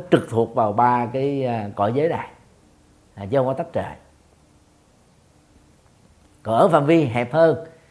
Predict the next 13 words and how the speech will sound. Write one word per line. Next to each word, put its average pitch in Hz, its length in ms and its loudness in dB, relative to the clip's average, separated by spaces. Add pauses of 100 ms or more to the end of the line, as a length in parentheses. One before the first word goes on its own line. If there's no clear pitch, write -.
(300)
là 113 60 -2
trên 185 340 4
mỗi 143 120 2
một 160 160 0
quả 143 140 2
địa 160 120 2
cầu 107 380 2 (460)
có 226 260 6
thể 143 440 0 (100)
cùng 151 200 6
một 123 180 0
lúc 226 240 6
có 202 120 2